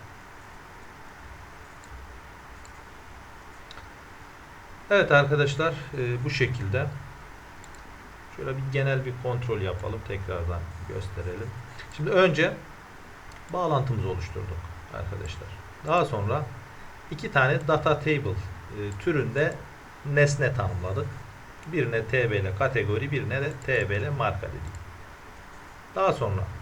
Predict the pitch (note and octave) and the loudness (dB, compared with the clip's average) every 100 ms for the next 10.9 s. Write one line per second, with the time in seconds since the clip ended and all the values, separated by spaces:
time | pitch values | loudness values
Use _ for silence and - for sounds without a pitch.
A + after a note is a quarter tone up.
0 | - C#3+ F3+ F3+ E3+ D#3 D#3+ G2+ - - | -6 4 8 8 6 4 6 6 4 -2
1 | C3+ - - - - - - - - - | -6 -6 -14 -16 -16 -16 -16 -16 -16 -16
2 | - - E3 F3 - F3 F3 E3 D#3+ D3+ | -16 2 6 6 6 6 6 6 2 4
3 | D#3+ D3 C3+ D3+ - C3+ C3 - - E3 | 6 6 8 6 6 2 2 -2 -4 0
4 | C#3 C3 A2 G2+ A#2 B2 - D3 D#3 D3 | 4 4 4 2 0 0 2 4 6 6
5 | D3 C#3+ - - - - C#3+ C3+ C3+ - | 6 6 4 -2 -12 -6 2 4 4 -2
6 | - D3+ D3+ A2 G#2 C3 C3 - - - | -8 -2 2 4 6 4 2 -4 -12 -14
7 | - - - A#2+ A2+ A2 - D3 C#3+ D3+ | -16 -16 -10 2 6 6 6 4 6 4
8 | D3+ C3+ A2+ - C3+ B2+ B2+ B2 C3+ C#3 | 6 6 6 2 4 4 2 2 0 2
9 | B2+ B2+ G#2+ G#2 G#2+ B2+ B2 C#3+ - - | 2 2 2 -2 2 2 4 4 0 -2
10 | D#3+ C3 B2 A2+ G2+ F2+ F2+ - | 2 2 2 0 2 2 0 -4